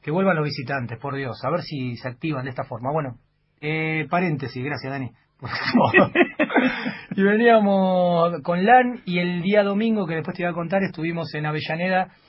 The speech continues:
en una carrera organizada, en este caso por la Universidad Nacional de Avellaneda, donde hemos, gratuita, por cierto,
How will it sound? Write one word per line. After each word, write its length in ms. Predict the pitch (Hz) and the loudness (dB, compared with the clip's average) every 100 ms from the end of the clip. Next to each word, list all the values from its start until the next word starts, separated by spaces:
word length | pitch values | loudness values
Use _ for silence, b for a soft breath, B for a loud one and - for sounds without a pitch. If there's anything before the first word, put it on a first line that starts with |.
| b b _ | b b _
en 100 | 147 | -8
una 720 | 160 165 156 151 147 143 139 | -4 -2 -2 -2 -2 -2 -4
carrera 340 | 131 151 170 - | -6 -4 -4 -4
organizada, 760 | 165 165 170 170 - 196 156 143 | -4 -4 -4 -4 0 2 2 -2
en 80 | 151 | -6
este 180 | 151 | -6
caso 340 | 139 156 - 131 | -6 -6 -6 -10
por 920 | 139 135 135 131 127 123 123 123 123 | -8 -4 -4 -4 -4 -6 -8 -10 -10
la 120 | 123 | -10
Universidad 500 | 131 135 139 120 156 | -8 -8 -10 -8 -6
Nacional 360 | 156 131 139 151 | -4 -6 -6 -4
de 80 | 143 | -4
Avellaneda, 540 | 139 127 147 160 156 | -6 -8 -6 -4 -2
donde 160 | 139 143 | -2 -4
hemos, 160 | 143 - - | -6 -8 -14
gratuita, 580 | 139 143 - 190 170 139 | -6 -4 -2 -2 -2 -6
por 140 | 131 131 | -8 -6
cierto, 460 | 165 170 151 151 | -2 -2 -2 -6